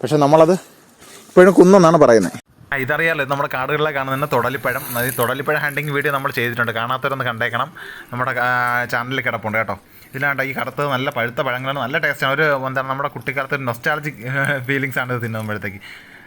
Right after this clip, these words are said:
അടിപൊളിയായിട്ട് പഴുത്ത് നിൽക്കുകയാണ് കേട്ടോ. മുള്ളാണ്, സൂക്ഷിച്ചെടുക്കണം. ഒരു പുളിപ്പും മധുരവും കൂടെ കലർന്ന അടിപൊളി ടേസ്റ്റാണ് കേട്ടോ. അപ്പോൾ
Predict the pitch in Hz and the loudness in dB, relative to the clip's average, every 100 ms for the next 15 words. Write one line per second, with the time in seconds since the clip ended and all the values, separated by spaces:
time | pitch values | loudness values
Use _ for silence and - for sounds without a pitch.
0 | - 104 107 147 120 123 127 135 120 117 | -10 -6 -4 -4 -4 -2 -2 -2 -2 -2
1 | 113 110 107 107 110 104 92 117 110 127 | -2 -6 -4 -4 -4 -4 -8 -10 -6 -4
2 | 131 147 123 117 131 131 113 117 156 - | -4 -4 -8 -8 -4 -4 -2 -4 -6 -10
3 | - - - 147 139 131 139 147 120 123 | -20 -16 -6 -4 -2 -4 -4 -4 -2 -2
4 | 135 135 120 120 127 113 127 120 113 101 | -2 -2 -2 -2 -2 -4 -4 -4 -2 -4
5 | 92 101 98 95 92 - - - - | -4 -8 -8 -10 -12 -18 -20 -20 -6